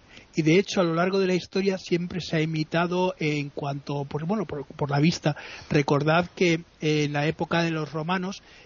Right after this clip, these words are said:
eh, el emperador A-, el emperador Adriano tenía una herida de guerra, ¿no? en, en la, en la mandíbula, y él llevaba barba. Bueno, pues todos los patricios de aquella época empezaron a llevar barba imitándolo. Esto suele, suele suceder,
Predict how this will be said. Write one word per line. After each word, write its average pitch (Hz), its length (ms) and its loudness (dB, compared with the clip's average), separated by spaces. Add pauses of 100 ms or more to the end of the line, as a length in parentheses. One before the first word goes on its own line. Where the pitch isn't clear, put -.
(140)
eh, 147 160 -4
el 143 80 -4
emperador 147 480 0
A-, 175 200 4
el 160 220 -2
emperador 160 380 -2
Adriano 190 420 2
tenía 170 380 -4
una 160 180 -6
herida 156 340 -2
de 143 140 -6
guerra, 160 380 -2
¿no? 196 200 -14
en, 151 220 -10
en 147 280 -8
la, 143 100 -4
en 151 180 -8
la 147 140 -2
mandíbula, 160 560 2 (540)
y 214 180 8
él 190 160 4
llevaba 165 320 4
barba. 147 400 -4
Bueno, 160 180 -6
pues - 220 -8
todos 175 180 0
los 165 180 0
patricios 156 760 -2
de 139 80 -4
aquella 160 360 2
época 180 320 0
empezaron 160 400 -4
a 151 60 -2
llevar 147 300 0
barba 180 240 2
imitándolo. 143 600 -2 (360)
Esto 214 280 2
suele, 180 280 2
suele - 440 -2
suceder, 135 520 -6